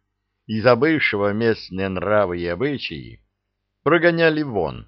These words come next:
обрекая на погибель. «А ведь он в чём-то прав», — горько подумалось Андрею. «Слишком уж отстранённо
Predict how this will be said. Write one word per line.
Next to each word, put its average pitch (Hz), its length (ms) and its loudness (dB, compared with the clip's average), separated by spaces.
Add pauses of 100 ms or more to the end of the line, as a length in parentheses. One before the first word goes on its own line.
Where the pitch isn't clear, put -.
(400)
обрекая 123 640 2
на 101 140 -2
погибель. 64 720 -6 (2000)
«А 98 180 4
ведь 95 300 0
он 151 260 0
в 127 100 -12
чём-то 147 520 -4
прав», — 76 400 -6 (800)
горько 139 540 0
подумалось 85 720 -6
Андрею. 69 640 -10 (760)
«Слишком 139 720 0
уж 127 160 -6
отстранённо 98 1160 -4